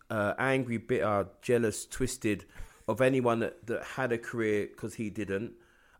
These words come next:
Um, he's always been a number two, so when his chance to be a number one, he just thought, uh,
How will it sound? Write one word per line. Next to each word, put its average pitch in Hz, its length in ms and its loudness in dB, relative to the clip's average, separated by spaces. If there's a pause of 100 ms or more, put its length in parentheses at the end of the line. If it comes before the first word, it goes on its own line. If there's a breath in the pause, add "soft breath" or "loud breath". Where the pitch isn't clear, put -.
Um, 113 180 0
he's 117 180 0
always 143 200 6
been 135 160 4
a 123 40 6
number 117 280 4
two, 113 340 2
so 110 180 0
when 117 80 2
his 131 140 0
chance 131 320 0
to 123 80 -12
be 117 100 0
a 110 40 0
number 107 260 0
one, 104 400 0 (260 soft breath)
he 110 140 -6
just 113 180 -2
thought, 110 320 0 (680 soft breath)
uh, 95 520 2